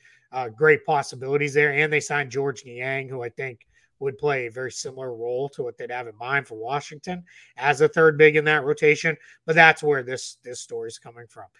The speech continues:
As far as twenty million a season goes, I don't know if, I, I know my,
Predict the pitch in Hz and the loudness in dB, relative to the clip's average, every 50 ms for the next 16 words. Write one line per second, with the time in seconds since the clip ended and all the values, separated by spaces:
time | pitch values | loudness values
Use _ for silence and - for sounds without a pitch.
0 | _ _ _ _ _ _ _ _ _ _ _ _ _ _ - 175 - 208 240 247 | _ _ _ _ _ _ _ _ _ _ _ _ _ _ -10 -6 4 6 6 6
1 | 208 - - - 302 - 185 175 175 175 175 160 143 127 117 - 165 160 160 156 | 6 4 2 -4 -2 0 2 2 2 4 4 2 2 0 -4 -8 -6 -6 -4 -4
2 | 170 165 170 170 175 170 175 170 - _ _ _ _ _ - 147 160 160 147 139 | -2 0 2 4 4 2 2 -2 -6 _ _ _ _ _ -2 0 0 2 2 0
3 | 135 131 120 - _ _ - 135 135 131 113 110 120 143 147 139 120 120 131 135 | -2 -4 -6 -8 _ _ -10 -10 -10 -10 -10 -10 -4 -2 -2 -2 -2 -4 -6 -6
4 | 135 123 120 127 131 127 117 | -8 -10 -8 -6 -6 -6 -6